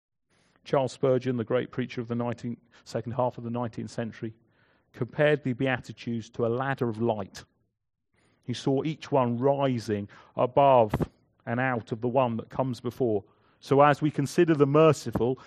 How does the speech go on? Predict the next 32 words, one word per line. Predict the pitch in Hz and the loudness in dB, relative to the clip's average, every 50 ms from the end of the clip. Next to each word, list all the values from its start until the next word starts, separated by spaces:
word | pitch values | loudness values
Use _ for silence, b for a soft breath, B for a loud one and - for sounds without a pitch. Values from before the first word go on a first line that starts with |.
| B B B | B B B
he | - 135 | -4 -4
says | - - 160 135 135 | 2 4 4 4 6
we | 151 147 | 6 4
are | 139 | 4
speaking | 120 - - 202 208 247 220 175 | 4 2 -2 -2 0 2 2 2
of | 127 | 4
a | 139 131 | 2 0
character | - - - 185 175 180 175 - - - 165 147 | 0 -2 -2 0 0 0 0 -2 -4 -6 -8 -8
trait | - - 180 165 160 151 - B B B B - | -2 2 4 4 4 4 0 B B B B 4
that | 160 156 | 6 6
is | 160 147 - | 6 4 4
higher | - 226 233 240 254 240 | 4 6 8 8 8 8
than | 190 185 165 | 6 4 6
those | 156 160 160 143 | 6 6 6 4
before, | - 139 - - 127 117 131 175 220 220 - _ _ _ _ _ _ _ _ _ _ _ _ _ _ _ _ _ _ _ _ _ _ _ _ _ _ _ _ _ _ | 2 -2 0 0 0 2 4 2 2 0 -2 _ _ _ _ _ _ _ _ _ _ _ _ _ _ _ _ _ _ _ _ _ _ _ _ _ _ _ _ _ _
higher | - 180 190 208 208 208 190 | 0 2 4 6 6 4 4
than | 185 196 190 | 2 0 0
the | 190 | -2
person, | - - 185 165 160 - - 165 156 | 2 6 6 6 6 6 2 -2 0
than | 151 165 156 160 | 2 2 2 2
that | 160 160 | 0 0
of | 156 143 | 0 -4
the | 151 | -6
person | 147 - 165 156 147 - | -2 2 2 2 2 0
who | - 139 | -4 -6
is | 135 - | -6 -4
poor | - 160 151 143 135 | -2 -2 0 0 -2
in | 131 | -2
spirit | - - - 135 135 143 156 - | -6 -6 -4 -2 0 0 -2 -2
or | - 120 | -6 -10
who | 110 135 131 127 | -8 -6 -6 -6
mourns. | 131 127 123 120 127 135 143 151 - - | -4 -6 -4 -4 -6 -6 -8 -10 -14 -20